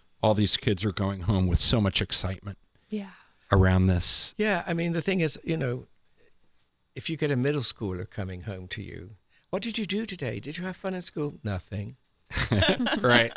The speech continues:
Speaker 3: That's, that still happens. That's still normal.
Speaker 2: <laughs>
Speaker 3: It's like in Blood Out of Stone at Mass when I'm walking around doing a conversational homily with them. Uh,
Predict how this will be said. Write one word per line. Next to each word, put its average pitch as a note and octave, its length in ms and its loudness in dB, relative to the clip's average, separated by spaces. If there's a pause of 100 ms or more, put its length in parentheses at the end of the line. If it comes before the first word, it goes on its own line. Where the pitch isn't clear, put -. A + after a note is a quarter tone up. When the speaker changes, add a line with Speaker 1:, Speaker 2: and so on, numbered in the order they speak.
(220)
Speaker 3:
That's, - 360 -4
that D3+ 160 2
still A3+ 260 -2
happens. E3+ 540 -4
That's - 160 -4
still E3+ 220 -2
normal. C#3 540 -2
Speaker 2:
<laughs> - 40 -20 (240)
Speaker 3:
It's C3+ 140 -6
like C#3 200 -4
in C#3+ 200 -4 (180)
Blood C#3 220 0
Out D#3 160 -2
of D3+ 80 -4
Stone D3+ 400 -2
at - 200 -8
Mass C3+ 360 -4
when C3 120 -6
I'm B2 280 -6
walking C3 360 -8
around B2+ 340 -4 (200)
doing B2 240 -4
a B2 120 -8
conversational B2 840 -8
homily A#2+ 380 -8
with C3 160 -16
them. C#3+ 180 -12 (480)
Uh, - 200 -4